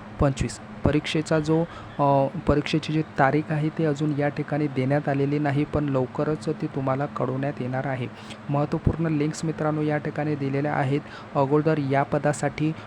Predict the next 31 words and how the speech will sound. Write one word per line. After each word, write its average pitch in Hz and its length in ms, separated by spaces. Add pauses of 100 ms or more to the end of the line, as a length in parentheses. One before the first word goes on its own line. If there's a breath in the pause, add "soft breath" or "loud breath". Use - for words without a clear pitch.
(200)
शॉर्ट 143 280
नोटीस 143 500
जाहीर 143 380
करण्यात 147 440
आलेली 143 280
होती. 143 380 (380 loud breath)
अ, 151 40 (280)
आता, 156 460
अ, 147 380
पूर्ण 156 220
सविस्तर 151 640
जी 151 360 (420 loud breath)
जाहिरात 143 420
आहे 151 220
ती 156 160
मित्रांनो 143 440
या 139 180
ठिकाणी 139 380
आलेली 131 440
आहे. 135 260
अर्ज 135 340
करण्यापूर्वी 147 680
जी 143 180
जाहिरात 131 460
आहे 143 180
ती 147 120 (100)
काळजीपूर्वक 147 680
वाचा 151 300 (340 loud breath)
आणि 143 180
नंतरच 131 580
तुम्ही 143 320